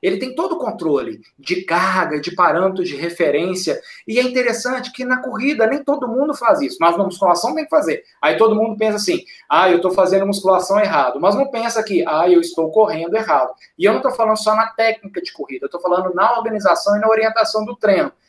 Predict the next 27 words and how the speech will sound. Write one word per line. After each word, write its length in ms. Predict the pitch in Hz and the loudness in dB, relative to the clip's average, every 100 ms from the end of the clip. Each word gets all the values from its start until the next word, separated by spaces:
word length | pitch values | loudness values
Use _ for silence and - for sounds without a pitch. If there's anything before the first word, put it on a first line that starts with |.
| _ | _
que 100 | - | -20
todos 420 | - 233 262 254 - | 0 4 4 2 0
têm 180 | 202 | 0
preocupação 680 | 196 185 185 185 175 160 156 | 2 -2 0 0 0 -2 -2
excessiva 840 | 226 233 226 - 202 190 165 - - _ _ | -2 -2 -6 -6 -6 -6 0 -2 -2 _ _
com 280 | - 214 202 | 4 6 6
o 100 | 202 | 6
acompanhamento 960 | 202 208 208 202 185 156 180 247 247 190 | 4 2 2 4 4 0 -2 -6 -6 -4
na 160 | 180 | -4
musculação, 840 | 170 - 175 147 - 160 170 254 - _ _ _ | -6 -6 -2 -2 0 0 0 -2 -6 _ _ _
mas 160 | 190 208 | 0 2
nem 280 | 220 269 - | 0 -4 2
todos 340 | 220 240 - | 2 2 -4
têm 160 | 233 233 | -6 -6
a 60 | |
preocupação 560 | 220 220 - 196 - 185 | -6 -6 -2 -2 -2 -4
excessiva 420 | 185 185 208 214 | -4 -6 -6 -4
do 80 | 220 | -2
acom-, 240 | 214 220 220 | 0 -2 0
acompanhamento 680 | 208 214 214 208 190 196 202 | -2 0 2 2 2 -2 0
no 140 | 220 | 0
treinamento 500 | 214 220 220 208 208 | 0 0 0 0 -4
de 120 | - | -8
corrida. 340 | - 220 165 - - - - | -8 -2 -2 -4 -12 -16 -8
E 100 | 233 | -4
pra 320 | - 277 269 | 2 2 2
mim 240 | 226 175 | -2 -4